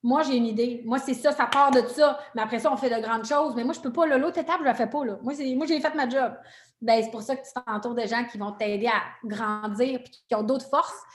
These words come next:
et qui sont possiblement, puis souvent, meilleurs que toi dans bien des affaires.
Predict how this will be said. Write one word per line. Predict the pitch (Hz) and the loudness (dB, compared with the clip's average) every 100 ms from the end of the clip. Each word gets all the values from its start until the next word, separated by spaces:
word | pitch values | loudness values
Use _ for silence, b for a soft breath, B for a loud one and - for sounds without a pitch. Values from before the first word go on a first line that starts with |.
| B - | B -4
et | 311 | -4
qui | - | -4
sont | - 339 359 294 - - _ _ _ _ _ _ _ | 0 2 2 -2 -12 -20 _ _ _ _ _ _ _
possiblement, | 320 349 349 302 226 240 311 | 2 2 2 2 2 2 -2
puis | - | -8
souvent, | - 262 220 311 - | -10 -6 -4 -4 -2
meilleurs | 233 233 277 320 | 0 0 -2 -4
que | 226 | -8
toi | - 349 440 - _ _ | -2 -4 -4 -12 _ _
dans | 220 220 214 202 | 2 2 2 -4
bien | 240 370 | -4 -4
des | 311 247 | 0 0
affaires. | 220 330 440 240 | 0 -2 -2 -8